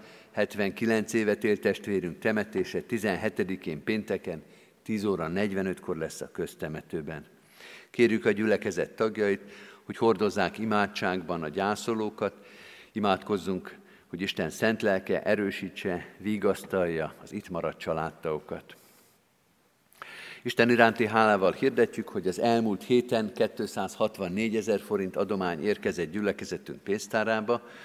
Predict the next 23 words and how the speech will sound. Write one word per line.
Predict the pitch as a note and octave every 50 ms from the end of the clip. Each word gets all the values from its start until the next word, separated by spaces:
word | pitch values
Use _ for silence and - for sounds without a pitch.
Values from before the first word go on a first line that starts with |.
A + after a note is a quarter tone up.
| - - - - - -
a | -
kiemelt | - - B2+ B2+ A#2+ A2 A2 G#2 G2+ -
adakozási | G#2+ G2+ G#2+ F#2+ - - G2+ G#2+ F#2+ F2+ F2 - - - -
célra, | - - A2 A2+ A2+ A2 A2+ G#2+ G2+ - - -
a | -
Széchenyi | - - A#2 A2+ A2 - - A#2 G#2 G2
Városi | F#2 F2+ F2 D#2+ D#2 - G2
Református | - F#2+ F#2 - A2 G2 F2+ F2+ F2 E2 - - - -
templom | - G#2+ G#2+ G#2+ G2+ - D#2+ -
felépítésére. | - - G#2+ G#2 G#2+ G#2 - A2 G2 - - F#2+ F2+ - - G2 F2 F2 E2 - - - - - - - - -
Már | - F2+ F2+
összesen | A2 A#2 A2+ - - G#2+ - - A2 G2+ G2+ G2 -
huszonhárom | - G#2+ - - G#2 F#2 F2+ G2+ G2 G2+ G2 F#2 F2+
egész | F2+ D#2+ D#2+ D2+ - - -
nyolc | G#2 G2+ A2 A2+ G#2+
tized, | - - G#2+ G2 A2 G#2+ F2+
már | F#2 E2+ D#2+ E2+
majdnem | F#2 G2 G2 F#2+ F2 E2
huszonnégy | G2+ G#2 - - F2 D2 D2+ E2+ G2 A2 A2+ G#2
millió | G#2 G#2+ G2+ G#2 G2+ G2
forint | - - G2+ F#2+ F#2 E2+ -
adomány | F#2+ F2+ F#2+ F2 D#2+ C#2 D2+
érkezett. | F2 G#2 A#2 A2+ - - G#2 E2+ F#2 - - -